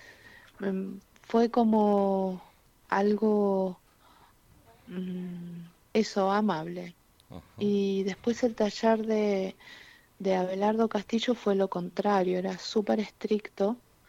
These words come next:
Speaker 1: Eh, no por eso no era amable, era, conmigo fue siempre muy, muy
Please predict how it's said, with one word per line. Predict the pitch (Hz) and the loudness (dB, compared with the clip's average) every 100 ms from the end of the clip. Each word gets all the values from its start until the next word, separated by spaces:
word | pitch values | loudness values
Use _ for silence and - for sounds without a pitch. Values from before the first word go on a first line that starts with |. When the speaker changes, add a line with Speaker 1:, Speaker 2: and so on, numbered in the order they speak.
| - - 147 - _ _ | -20 -20 -20 -20 _ _
Speaker 1:
Eh, | 185 180 180 175 180 208 | -6 -4 -6 -8 -10 2
no | 214 | 2
por | 208 208 | 4 4
eso | 202 - 220 196 180 170 - | 4 4 4 6 6 2 -2
no | 185 | -2
era | 185 190 | 2 2
amable, | 185 196 202 190 180 | 2 4 4 4 2
era, | 180 180 180 | 0 -2 -4
conmigo | - 185 185 202 214 202 | -8 -6 -2 2 2 2
fue | - 196 | 2 -2
siempre | - 202 196 196 | 0 -2 -2 -2
muy, | 190 196 202 190 | -2 0 0 -2
muy | 185 185 180 180 | -2 -2 -4 -6